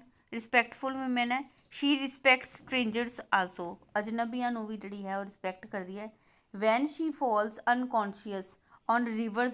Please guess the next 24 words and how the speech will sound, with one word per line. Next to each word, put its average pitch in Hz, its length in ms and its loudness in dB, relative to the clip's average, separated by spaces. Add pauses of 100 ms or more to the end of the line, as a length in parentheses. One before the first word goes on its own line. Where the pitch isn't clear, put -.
(160)
door, 165 180 -4 (640)
ਜਦੋਂ, 233 440 2
ਅ, 233 400 2
ਜਿਹੜਾ 226 280 2
ਹੈਗਾ, 214 340 4
ਅ, 226 880 0
ਉਹ 247 580 6 (400)
ਆਪਾਂ 233 200 2
ਕਹਿ 254 220 4
ਸਕਦੇ 254 240 -2
ਹਾਂ 254 80 2
ਕਿ 262 400 -4 (1200)
ਭੁੱਖੀ 311 380 0
ਪਿਆਸੀ 254 420 2
ਉਹ 254 380 6
ਇੱਧਰ 247 200 -2
ਉੱਧਰ 254 200 -2
ਫਿਰ 247 200 -4
ਰਹੀ 254 120 -4
ਹੁੰਦੀ 226 300 -4
ਹੈ, 226 80 -2
ਤਾਂ 240 140 -2
ਉਹ 277 160 2
ਰਿਵਰਸ 247 400 0